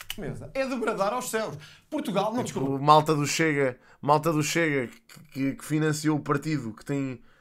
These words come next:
Speaker 2: eh, offshores nas Ilhas Caimão, <laughs> e depois, eh, e, e faz jantarzinhos com o Vieira, diz a este que foi ministro do, do José Sócrates, puto. Ok?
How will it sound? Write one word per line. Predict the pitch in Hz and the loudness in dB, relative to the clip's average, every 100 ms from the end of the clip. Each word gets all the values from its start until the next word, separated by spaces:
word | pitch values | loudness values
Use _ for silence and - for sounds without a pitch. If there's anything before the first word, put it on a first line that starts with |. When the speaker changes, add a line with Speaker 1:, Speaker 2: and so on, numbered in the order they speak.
| _ - | _ -8
Speaker 2:
eh, | - 135 135 131 127 135 | 0 4 4 4 2 4
offshores | 139 - 160 143 127 | 4 6 6 6 4
nas | 135 | 0
Ilhas | 139 139 - | 2 0 4
Caimão, | 139 139 135 147 160 - - _ _ - - - | 6 8 6 4 0 -10 -20 _ _ -20 -20 -18
<laughs> | - - _ _ _ _ | -16 -18 _ _ _ _
e | 135 | -6
depois, | 135 160 143 | 0 2 4
eh, | 160 147 131 | 2 0 -2
e, | 143 131 139 139 | -2 -2 -2 -2
e | |
faz | 117 151 139 | 4 4 6
jantarzinhos | 151 151 143 139 147 139 | 4 6 6 4 0 -2
com | - 139 | -2 -2
o | |
Vieira, | 123 139 147 156 160 - _ _ _ _ - | 0 2 4 2 -2 -8 _ _ _ _ -18
diz | 127 123 151 147 | -12 -2 2 6
a | |
este | 160 170 151 | 6 6 2
que | - | 0
foi | 165 | 2
ministro | 156 160 151 160 143 | 2 0 0 0 0
do, | 135 131 | 0 -2
do | 127 139 | 0 0
José | 110 127 | 0 -2
Sócrates, | 143 139 117 110 107 | 0 -2 -2 -4 -6
puto. | - 127 - - _ - | -6 -6 -8 -12 _ -8
Ok? | 131 139 170 143 | -6 2 4 4